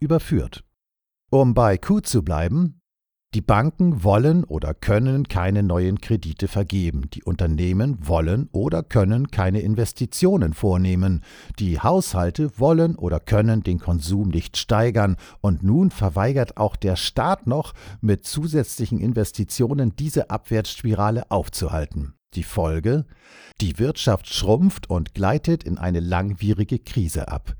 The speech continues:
Diese Erkenntnis ist übrigens nicht neu.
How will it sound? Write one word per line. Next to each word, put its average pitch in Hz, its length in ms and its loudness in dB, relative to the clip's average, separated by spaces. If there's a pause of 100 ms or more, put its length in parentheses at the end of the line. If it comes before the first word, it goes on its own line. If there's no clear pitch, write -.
(400)
Diese 110 340 0
Erkenntnis 135 720 0
ist 143 300 -2
übrigens 80 500 -4
nicht 82 280 -4
neu. 117 240 4